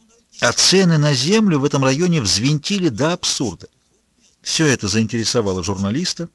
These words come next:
автора статьи, и он начал расследование. Выяснилось, что землю скупали под именами самых различных фирм,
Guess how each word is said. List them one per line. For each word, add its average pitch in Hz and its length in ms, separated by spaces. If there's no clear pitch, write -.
автора 143 340
статьи, 135 440
и 110 100
он 165 160
начал 151 280
расследование. 92 800
Выяснилось, 190 680
что - 280
землю 240 400
скупали 220 460
под 156 200
именами 175 380
самых 220 520
различных 196 580
фирм, 175 520